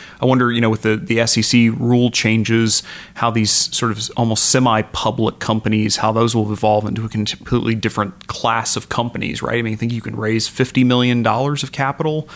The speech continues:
and be kinda, like, semi-public right now without making many of the disclosures. I wonder how that's gonna create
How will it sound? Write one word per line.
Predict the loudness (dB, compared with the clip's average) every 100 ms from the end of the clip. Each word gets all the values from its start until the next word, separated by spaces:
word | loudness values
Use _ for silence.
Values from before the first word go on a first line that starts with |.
| -20 -16 -6
and | -2 0
be | 0
kinda, | 0 -4
like, | -4 -4
semi-public | 0 2 2 2 -2 -4 0 -2 0
right | -2 0
now | -2 -2
without | -2 -2
making | -2 -2 -4
many | -2 -2
of | -4
the | -4
disclosures. | -4 -2 0 0 -2 -4 -8 -12 -16 -6
I | 0
wonder | 2 2
how | 2
that's | 2 0 0
gonna | -2 -2
create | -2 0 2 0